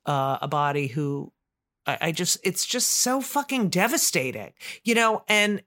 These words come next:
and such a good person and so smart and so creative. And yet these fucking assholes are alive. Like, that's what I can't stand. Like, Orange Fuckface is alive. Like,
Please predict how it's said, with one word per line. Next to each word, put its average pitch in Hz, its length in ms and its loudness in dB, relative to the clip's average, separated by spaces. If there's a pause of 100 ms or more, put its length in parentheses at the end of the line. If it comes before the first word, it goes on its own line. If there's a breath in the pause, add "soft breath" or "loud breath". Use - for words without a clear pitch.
and 190 200 4
such - 360 0
a 294 80 2
good 214 400 2
person 196 500 0
and 156 160 -2
so 226 280 2
smart 180 800 2
and 156 220 -2
so 220 300 0
creative. 175 880 0 (1600)
And 247 160 4
yet 285 220 4
these 262 220 2
fucking 330 640 0
assholes 302 520 4
are 151 120 4
alive. 127 380 -2
Like, 254 280 0
that's 381 360 4
what 403 120 2
I 392 80 4
can't 359 340 -2
stand. 359 420 2
Like, 202 220 0
Orange 294 340 4
Fuckface - 680 0
is 180 160 0
alive. 139 400 -2
Like, 240 180 0